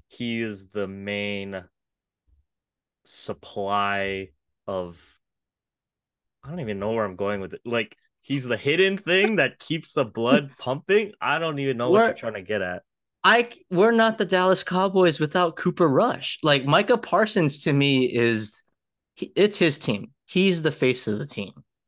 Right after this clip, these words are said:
Speaker 2: He's the poster child. But we don't do anything without Cooper Rush. And he backed it up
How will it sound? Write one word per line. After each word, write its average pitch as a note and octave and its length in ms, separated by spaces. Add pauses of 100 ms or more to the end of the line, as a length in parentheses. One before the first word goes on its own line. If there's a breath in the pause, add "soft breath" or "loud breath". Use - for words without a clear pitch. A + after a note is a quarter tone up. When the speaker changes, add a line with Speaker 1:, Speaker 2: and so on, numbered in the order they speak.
(380)
Speaker 2:
He's D#3+ 220
the D#3+ 100
poster C3+ 360
child. - 360 (1160)
But A#2 120
we F3+ 220
don't E3+ 200
do G#2+ 200
anything A2+ 640 (480)
without G#2+ 340
Cooper G#2 300
Rush. A2+ 460 (100)
And A2 120
he D3 160
backed - 380
it A#2 100
up A2 260